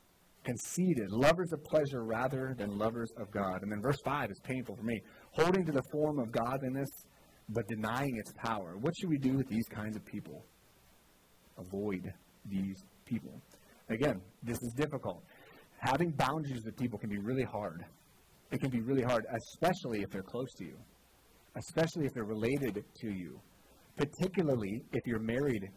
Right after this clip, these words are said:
to them. So if you are in one of those types of situations and you're trying to think, "All right, this, like, this person is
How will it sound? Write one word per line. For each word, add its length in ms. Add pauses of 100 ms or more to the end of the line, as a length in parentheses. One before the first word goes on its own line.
(100)
to 120
them. 300 (760)
So 240
if 160
you 160
are 260
in 140
one 100
of 60
those 240
types 260
of 60
situations 640
and 80
you're 120
trying 180
to 60
think, 280
"All 160
right, 260
this, 240 (440)
like, 180 (260)
this 200 (100)
person 380
is 120